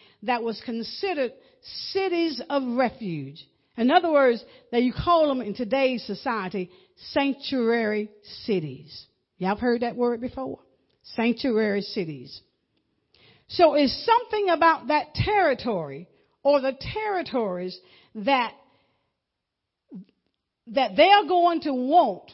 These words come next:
It's in their possession. It's not in their possession. At one point, it was in their possession, but they lost it. And now they're saying, "Why should we sit still when this belongs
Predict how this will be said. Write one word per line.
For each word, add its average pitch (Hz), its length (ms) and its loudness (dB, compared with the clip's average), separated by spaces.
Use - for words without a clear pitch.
It's 240 240 0
in 381 220 4
their 427 320 6
possession. 269 560 -2
It's 226 200 -2
not 381 260 4
in 427 100 0
their 392 140 4
possession. 233 580 -2
At 240 180 -6
one 370 260 4
point, 311 320 2
it 262 140 -2
was 370 400 6
in 277 120 -2
their 233 100 -2
possession, 185 600 -8
but 240 260 2
they 269 160 4
lost 370 720 0
it. 165 240 -12
And 269 240 2
now 339 560 2
they're 285 220 2
saying, 262 460 -4
"Why 403 260 0
should 370 200 0
we 294 240 0
sit - 320 -6
still 208 680 -4
when 254 240 2
this 349 220 0
belongs 269 840 2